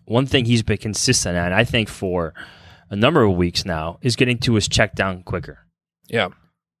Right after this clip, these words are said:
Speaker 1: Where he should have that internal clock going where he sees number one, number two, even number one,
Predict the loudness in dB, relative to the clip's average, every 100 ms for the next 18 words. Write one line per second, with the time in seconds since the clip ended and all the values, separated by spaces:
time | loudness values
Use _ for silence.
0 | _ -8 0 2 4 4 2 -2 -10 _
1 | _ _ _ -6 -2 0 4 4 4 2
2 | 0 0 2 2 4 4 4 4 4 4
3 | 2 0 -2 -2 0 0 -2 -6 -8 -4
4 | 0 0 0 -6 -8 -6 -4 -2 -2 0
5 | 0 0 0 0 2 0